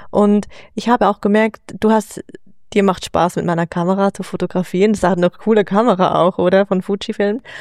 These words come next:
Und du warst auch so voll im Element. Also ich könnte mir auch vorstellen, dass vielleicht irgendwann in Zukunft vielleicht du auch mal mehr fotografierst oder vielleicht mal eine eigene Kamera hast. Wer weiß.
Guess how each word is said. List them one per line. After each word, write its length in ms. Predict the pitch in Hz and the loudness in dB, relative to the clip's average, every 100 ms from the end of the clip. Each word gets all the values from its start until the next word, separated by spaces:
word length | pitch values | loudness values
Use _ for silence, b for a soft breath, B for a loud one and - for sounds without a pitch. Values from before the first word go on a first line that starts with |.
| B B B - | B B B -4
Und 420 | 196 190 196 190 _ _ _ _ | 0 0 0 -4 _ _ _ _
du 100 | 190 | 0
warst 200 | 202 233 208 | 2 2 -2
auch 100 | - | -2
so 100 | 196 | -2
voll 200 | - 190 | 0 0
im 120 | 165 | 0
Element. 500 | 170 170 175 175 - | 0 2 2 0 -2
Also 140 | 160 | -6
ich 80 | 180 | -4
könnte 260 | - 233 247 | -2 0 2
mir 180 | 190 185 | 0 -2
auch 60 | |
vorstellen, 500 | - 175 190 196 190 | 0 0 2 0 2
dass 220 | 185 - | 0 -4
vielleicht 420 | - 180 170 185 - | -2 0 2 0 -2
irgendwann 320 | 185 190 180 | 0 2 0
in 140 | 180 | -2
Zukunft 680 | - 190 - 247 254 - - | -4 -4 -2 -2 -4 -12 -12
vielleicht 400 | - 170 180 - | -4 0 0 0
du 80 | 180 | -2
auch 160 | 170 - | -2 0
mal 260 | 175 170 | -2 -2
mehr 240 | - 175 202 | 0 0 2
fotografierst 720 | 214 196 - 233 - 175 170 | 0 -2 -6 -8 -2 -4 -2
oder 140 | 170 | -4
vielleicht 320 | 175 180 180 180 | -2 -2 -2 -2
mal 60 | |
eine 120 | 175 | -4
eigene 300 | - 175 180 | -4 -4 -4
Kamera 420 | 175 196 208 196 190 | -4 -2 -2 -2 -4
hast. 380 | 190 - - b b b b _ _ | -4 -8 -20 b b b b _ _
Wer 160 | 202 196 | 0 2
weiß. 400 | 185 190 - | 0 -2 -6